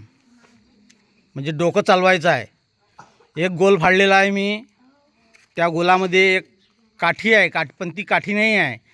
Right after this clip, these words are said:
ती रेषा आहे असं आपण समजू. आणि गोलाच्या पलीकडे बॉल आहे.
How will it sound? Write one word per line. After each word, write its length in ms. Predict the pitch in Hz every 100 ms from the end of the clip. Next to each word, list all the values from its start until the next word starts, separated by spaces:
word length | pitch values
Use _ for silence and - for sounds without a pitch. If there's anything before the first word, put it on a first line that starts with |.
| _ -
ती 100 | 190
रेषा 320 | 196 180 226
आहे 140 | 208
असं 160 | 202 185
आपण 220 | 175 175
समजू. 360 | 156 147 131 107 _ _ _ _ _ _ _ -
आणि 760 | 139 160 190 202 208 214 214 - _ _ _ _ 131
गोलाच्या 480 | 143 170 190 196
पलीकडे 640 | 196 190 208 202 202 156 135 - _ _ _ _ _ _ _ _ _ _ _ _ _
बॉल 340 | 135 190 214 214
आहे. 220 | 170 110